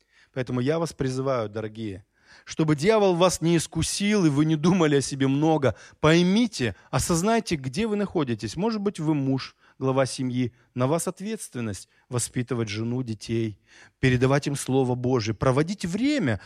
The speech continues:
в чтении Библии и молитвы вместе со своей семьёй.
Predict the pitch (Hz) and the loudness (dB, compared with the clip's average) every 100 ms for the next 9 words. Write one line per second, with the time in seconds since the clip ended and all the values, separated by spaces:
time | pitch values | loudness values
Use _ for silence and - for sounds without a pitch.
0 | - - - 170 175 175 156 196 160 127 | -18 -10 -4 0 2 2 2 0 2 0
1 | 123 131 143 185 123 104 82 _ _ _ | 2 0 0 -2 -4 -6 -6 _ _ _
2 | 113 135 143 123 - - 123 127 - 127 | 0 0 0 -6 -6 -2 0 -2 -2 -2
3 | 117 104 | -2 -2